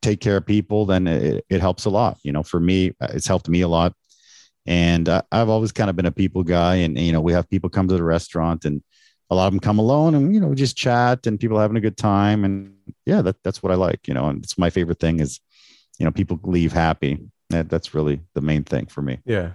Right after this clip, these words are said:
Speaker 2: for sure. Well, we might have to put a pause in this for now because
Speaker 1: No problem, brother.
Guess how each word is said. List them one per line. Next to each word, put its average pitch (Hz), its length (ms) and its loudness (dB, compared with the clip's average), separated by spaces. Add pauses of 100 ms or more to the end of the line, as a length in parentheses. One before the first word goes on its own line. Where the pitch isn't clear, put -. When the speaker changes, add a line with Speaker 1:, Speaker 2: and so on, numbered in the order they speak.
Speaker 2:
for 101 100 -6
sure. 90 300 -8 (800)
Well, 147 400 2 (1200)
we 127 180 2
might 120 160 2
have 127 200 0
to 117 100 -10
put 123 280 2
a 101 60 0
pause 127 400 0
in 139 100 0
this 143 180 -2
for 143 120 0
now 139 320 0 (120)
because 110 460 0
Speaker 1:
No 78 80 0
problem, 82 320 0
brother. 69 240 -2